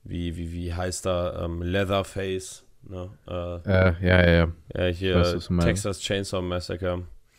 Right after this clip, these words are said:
Speaker 2: Ja,
Speaker 1: Äh,
Speaker 2: nicht der
Speaker 1: da
Speaker 2: von Michael Bay.
Speaker 1: Ja, also der, der von neunzehnhundertachtzig oder so.
Speaker 2: Ja, ja, ist uralt.
Speaker 1: Ja, aber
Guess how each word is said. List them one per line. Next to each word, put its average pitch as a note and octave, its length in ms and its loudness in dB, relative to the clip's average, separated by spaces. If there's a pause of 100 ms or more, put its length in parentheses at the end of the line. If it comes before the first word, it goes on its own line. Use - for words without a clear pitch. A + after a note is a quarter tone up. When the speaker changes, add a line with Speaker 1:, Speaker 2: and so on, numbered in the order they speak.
(140)
Speaker 2:
Ja, F2 120 4
Speaker 1:
Äh, - 40 -2 (100)
Speaker 2:
nicht A2 220 4
der G#2+ 80 10
Speaker 1:
da - 40 6
Speaker 2:
von G2+ 100 6
Michael F2+ 240 6
Bay. D#2+ 220 4 (1040)
Speaker 1:
Ja, F#2+ 480 0 (100)
also G2 260 -2
der, G2+ 340 2
der F2+ 300 2
von E2+ 460 -6 (240)
neunzehnhundertachtzig F2 1400 -8
oder F2 200 -10
so. F2 240 -10 (220)
Speaker 2:
Ja, F2 260 6
ja, E2 360 6
ist - 240 -6
uralt. E2 420 0 (680)
Speaker 1:
Ja, G#2 400 4 (120)
aber G2+ 520 4